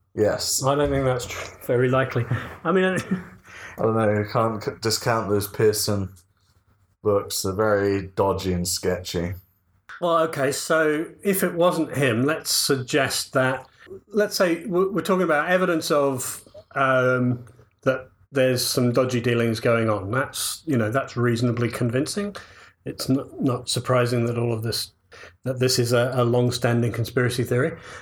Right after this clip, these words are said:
Speaker 2: But just the fact that there's shady dealings doesn't mean that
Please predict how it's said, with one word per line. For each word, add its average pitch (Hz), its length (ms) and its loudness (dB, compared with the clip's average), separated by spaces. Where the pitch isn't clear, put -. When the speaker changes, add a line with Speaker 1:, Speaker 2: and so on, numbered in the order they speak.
Speaker 2:
But 151 340 0
just 165 340 2
the 147 80 -4
fact - 320 0
that 139 160 0
there's 135 240 2
shady 131 340 2
dealings 123 580 2
doesn't 131 680 2
mean 131 480 2
that 123 400 0